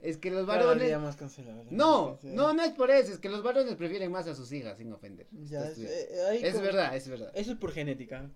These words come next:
Speaker 1: Es,
Speaker 2: Eso
Speaker 1: es
Speaker 2: por genética es aceptable.
Speaker 1: Ya. Y,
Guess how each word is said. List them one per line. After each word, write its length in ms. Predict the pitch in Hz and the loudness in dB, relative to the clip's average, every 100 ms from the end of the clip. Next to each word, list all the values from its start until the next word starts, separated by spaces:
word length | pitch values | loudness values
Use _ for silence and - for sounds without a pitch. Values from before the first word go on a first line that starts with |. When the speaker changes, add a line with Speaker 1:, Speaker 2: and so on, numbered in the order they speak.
| - | -10
Speaker 1:
Es, 260 | 143 - - | -10 -10 -8
Speaker 2:
Eso 300 | 160 208 240 | -4 -2 -4
Speaker 1:
es 40 | |
Speaker 2:
por 160 | 233 202 | -6 -6
genética 360 | 208 220 220 190 | -4 -4 -4 -8
es 80 | 156 | -8
aceptable. 520 | 147 143 131 135 143 | -10 -8 -10 -10 -12
Speaker 1:
Ya. 300 | 135 131 120 _ _ - _ _ _ - | -8 -8 -8 _ _ -20 _ _ _ -14
Y, 920 | 170 165 151 147 143 139 139 139 | -10 -8 -8 -8 -8 -10 -10 -12